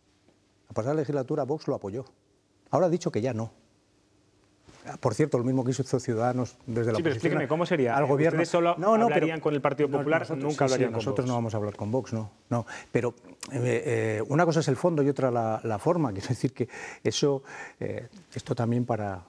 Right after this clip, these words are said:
Speaker 1: eh, algunos, eh, que han ido dando lecciones, es que, eh, coincidir en una votación no tiene por qué significar pactar.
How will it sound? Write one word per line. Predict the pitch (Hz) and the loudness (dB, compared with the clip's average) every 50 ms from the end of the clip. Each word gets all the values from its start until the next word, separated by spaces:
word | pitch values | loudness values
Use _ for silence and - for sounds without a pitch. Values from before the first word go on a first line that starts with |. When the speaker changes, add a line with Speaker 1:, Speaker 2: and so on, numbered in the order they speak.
| _ _ | _ _
Speaker 1:
eh, | 131 120 113 107 101 101 101 101 | -10 -10 -10 -10 -12 -12 -10 -8
algunos, | 95 92 92 104 107 110 101 95 - - - _ | -6 -4 -2 -2 -2 -2 -4 -6 -8 -14 -16 _
eh, | 104 95 90 92 - - | -14 -14 -14 -16 -10 -6
que | - | -4
han | 101 107 | -2 -2
ido | 110 104 110 | -2 -2 -2
dando | 104 107 107 107 | -2 -2 -2 -2
lecciones, | 98 90 - - - 120 113 107 - - - - - - - - - | -2 -4 -6 -4 -4 -4 -4 -4 -8 -10 -16 -18 -16 -16 -18 -14 -14
es | - - | -10 -6
que, | - 123 - _ _ | -6 -6 -6 _ _
eh, | 165 135 113 110 104 - | -4 -2 -2 -2 -2 0
coincidir | - 127 123 - - 117 113 139 143 | 0 0 0 0 -2 0 0 2 2
en | 151 160 | 2 2
una | 156 151 143 | 2 2 2
votación | 127 139 135 123 110 - 131 131 123 117 117 - - _ _ _ _ _ _ _ _ _ _ - | 2 2 0 0 -2 0 0 -2 -2 -2 -6 -10 -16 _ _ _ _ _ _ _ _ _ _ -8
no | 98 98 101 104 107 107 104 101 98 95 90 90 95 - _ _ _ _ _ | -6 -6 -4 -2 -2 -2 -2 -4 -6 -6 -8 -10 -12 -16 _ _ _ _ _
tiene | 127 113 113 | -4 -4 -2
por | - 110 101 | -4 -6 -4
qué | - 110 | -4 -6
significar | - 110 104 101 - - - 110 107 | -6 -6 -8 -8 -10 -6 -4 -4 -4
pactar. | - - - - - - - 95 | -4 -6 -12 -12 -6 -6 -6 -6